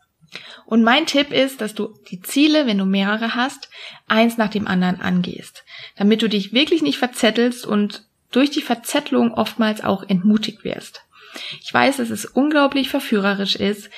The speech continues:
gleich alles auf einmal angehen zu wollen, weil wenn du einmal deine Ziele wirklich dir vor Augen gemalt hast, ist es wirklich, wirklich motivierend. Aber glaub mir, eins nach dem anderen ist viel effektiver.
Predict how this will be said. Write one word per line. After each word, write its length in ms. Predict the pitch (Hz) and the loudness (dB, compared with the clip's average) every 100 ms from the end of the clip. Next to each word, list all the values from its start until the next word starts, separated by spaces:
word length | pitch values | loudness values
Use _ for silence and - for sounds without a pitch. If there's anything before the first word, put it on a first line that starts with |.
| - | -12
gleich 340 | - 208 202 - | -2 0 0 -2
alles 240 | 208 285 | 0 2
auf 120 | 302 | 0
einmal 380 | 302 196 185 190 190 | 0 -2 0 -2 -2
angehen 400 | 190 185 196 190 | -2 -2 -4 -4
zu 200 | 190 170 | -6 -6
wollen, 300 | 170 185 185 | -2 -2 -2
weil 220 | 190 208 | -2 -4
wenn 120 | 196 | -4
du 80 | 190 | -4
einmal 340 | - 226 285 | 0 2 2
deine 240 | 285 285 294 | 2 0 0
Ziele 500 | - 277 254 226 226 | -2 0 2 0 0
wirklich 540 | 254 302 311 302 311 | 2 2 0 -2 -2
dir 160 | - 254 | -4 -2
vor 220 | - - | -2 0
Augen 360 | 226 247 240 214 | 2 2 0 -4
gemalt 480 | 196 185 202 - | -4 -2 -4 -4
hast, 380 | 190 196 - _ - - - - _ | -6 -6 -8 _ -20 -18 -18 -18 _
ist 200 | 233 220 | 0 2
es 380 | 214 202 180 175 | -2 -4 -6 0
wirklich, 460 | 208 220 220 190 | 4 4 4 -4
wirklich 280 | 190 180 180 | -4 -6 -2
motivierend. 680 | 180 180 175 190 180 180 180 - - - - - | -4 -4 -4 0 0 -2 -8 -14 -20 -20 -20 -4
Aber 240 | 233 233 226 | 0 2 2
glaub 300 | 214 202 196 | 2 0 -2
mir, 160 | 185 - | -4 -2
eins 220 | 220 247 | -2 0
nach 100 | 240 | -2
dem 160 | 240 - | -2 -2
anderen 400 | 196 202 202 202 | 0 0 -2 -4
ist 240 | 185 - | -8 -10
viel 480 | - - - 226 220 | -14 -2 4 4 4
effektiver. 760 | 190 202 196 - 185 - - | -2 -4 -8 -6 -4 -6 -10